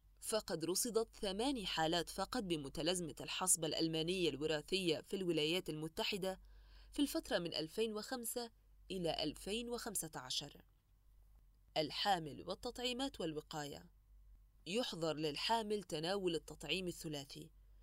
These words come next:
لأنه مكون من الفيروسات نفسها بعد إضعافها ومعالجتها،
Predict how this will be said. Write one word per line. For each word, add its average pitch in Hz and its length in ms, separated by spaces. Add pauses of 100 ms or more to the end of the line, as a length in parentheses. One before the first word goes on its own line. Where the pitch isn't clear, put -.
(320)
لأنه 330 340
مكون 196 500
من 175 120
الفيروسات 175 640
نفسها 196 480
بعد 160 320
إضعافها 180 720
ومعالجتها، 151 1080